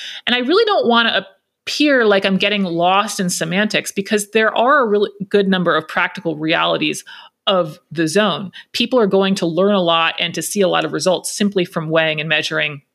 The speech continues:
and also optimizing their ratios for performance. That's great stuff.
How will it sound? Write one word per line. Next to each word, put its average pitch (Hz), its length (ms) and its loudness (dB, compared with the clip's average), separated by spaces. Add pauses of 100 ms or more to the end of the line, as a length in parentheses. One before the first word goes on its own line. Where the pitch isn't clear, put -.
(600)
and 180 120 0
also 170 300 0
optimizing 160 520 -2
their 151 120 -8
ratios 156 500 -2
for - 140 -14
performance. 175 440 -4
That's - 180 -4
great - 220 -6
stuff. 226 240 -2